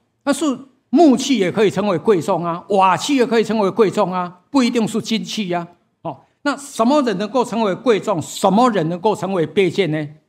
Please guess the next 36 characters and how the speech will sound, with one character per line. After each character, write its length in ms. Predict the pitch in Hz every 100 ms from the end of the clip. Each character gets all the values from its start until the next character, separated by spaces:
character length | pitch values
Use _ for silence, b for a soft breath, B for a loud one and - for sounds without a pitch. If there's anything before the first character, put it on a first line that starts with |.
| _
哦， 260 | 131 104 _
好， 320 | _ 120 - _ _ _
重 200 | 202 131
点 160 | 120
是 120 | 110 165
二 180 | 175
十 160 | 135 -
一 80 | 127
节 260 | 123 98
哈。 300 | 101 117 - _ _ _ _ _ _ _ _ _ _ _ _
“人 380 | - 143 147 170
若 280 | 190 262 190
自 360 | - - 240 143
洁， 400 | 117 120 120 113 _
脱 220 | 190 190
离 180 | 156 113 -
卑 220 | 165 151
贱 220 | 165 135
的 120 | 120
事， 220 | 110 156 120
就 220 | - 156
必 160 | 156
做 220 | 131 170 131
贵 520 | - - 208 165 131
重 320 | - 175 120
的 100 | 117
器 260 | 113 - 147
皿， 220 | 98 95 101 _ _
成 320 | _ - 160 233
为 160 | 175
圣 320 | 135 - 151
洁， 300 | 120 120 113 113
合 360 | - 131 147 165
乎 280 | 143 151 147
主 280 | 147 82 87
用。” 200 | 131